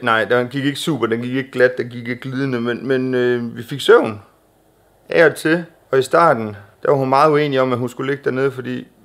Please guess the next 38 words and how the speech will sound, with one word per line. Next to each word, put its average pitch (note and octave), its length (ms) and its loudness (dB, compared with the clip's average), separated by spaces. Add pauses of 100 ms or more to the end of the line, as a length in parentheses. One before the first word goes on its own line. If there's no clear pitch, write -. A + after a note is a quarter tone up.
(160)
det D#3+ 80 2
var D3 60 6
også B2 160 2
bare A2+ 140 2
træls C#3+ 380 0
jo. A#2 100 -10 (840)
Men B2+ 240 -6
så C#3 160 -10
tog D#3+ 200 2
jeg B2+ 80 4
hende C3 120 -4
lige C#3+ 120 -2
og C#3 40 -4
flyttede A#2+ 240 -4
hende A#2+ 140 -4
over C3+ 120 2
i A#2 40 -6
hendes A2 140 -8
seng, D#3 260 -4
og - 60 -12
så, C#3+ 200 -4 (260)
pff, - 200 -20
så - 160 -18
faldt C3+ 180 -2
hun A#2+ 100 -6
til A#2+ 80 -6
ro. A2+ 180 -10 (260)
Det - 80 -14
er D#3 60 2
ligesom F3 200 -2
om, F3 160 4
at, C3+ 80 -2 (120)
at C3 200 -2 (480)
bevæger D3+ 260 6
man D3 100 4
sig B2 140 -8
for B2 100 0
meget. C3+ 480 4